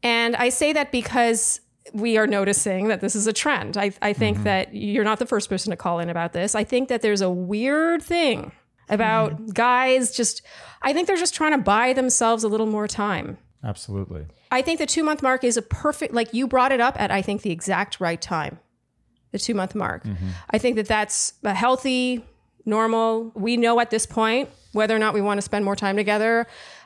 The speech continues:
Speaker 1: I don't think you did anything wrong, and it's a shame.
Speaker 2: I think if there's one piece of advice I could give, and I'm not gonna criticize your relationship style, but I think within six months, there should be some very meaningful expression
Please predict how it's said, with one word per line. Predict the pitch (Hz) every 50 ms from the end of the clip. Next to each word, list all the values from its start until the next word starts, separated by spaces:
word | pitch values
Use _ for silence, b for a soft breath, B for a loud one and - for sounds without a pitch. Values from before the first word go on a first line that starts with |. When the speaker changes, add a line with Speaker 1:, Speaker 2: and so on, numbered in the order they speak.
| B B
Speaker 1:
I | 220 240
don't | 262 269 277
think | 285 277 247
you | 247
did | 220 233 226 -
anything | - 214 214 214 - 214 202 185
wrong, | 190 190 190 180 175 170 170 165 170 - _ -
and | 202 190 185 190
it's | - 220 214 - -
a | 214
shame. | 208 - - - - 247 247 214 147 - - - - -
Speaker 2:
I | 139 156 180
think | - - 208 185 175 135 151
if | 135 -
there's | - 143 127 107 92
one | 95 104 117 127 135 139 135 - _
piece | - - 127 92
of | 110 110
advice | 104 85 104 104 104 110 101 -
I | 113 101 95
could | - 90 76
give, | - 92 92 104 110 104
and | 95
I'm | 95 98
not | 104 107 107 -
gonna | 117 95 90
criticize | - - 120 104 104 95 - 104 95 92 92 87 85 - -
your | 87 85
relationship | 82 82 85 87 95 - - 113 110 - 127 120 -
style, | - - 139 120 120 120 123 127 127 123
but | 98 - 107 95 95 - b b b b b b
I | 113 123
think | 120 - - 151 143 131 120 - - - _ -
within | 107 107 107 90 123 123 123 123 123 131 120
six | - - - 131 117 - - -
months, | 101 101 101 98 87 80 -
there | - 98 90
should | - - 85
be | 87 98
some | - - - 110 98 92 87
very | 78 78 98 98 98 101 98 95
meaningful | 90 90 95 98 90 95 90 80 - 101 90
expression | 85 82 - - - 104 92 92 - - 101 90 80 80 78 78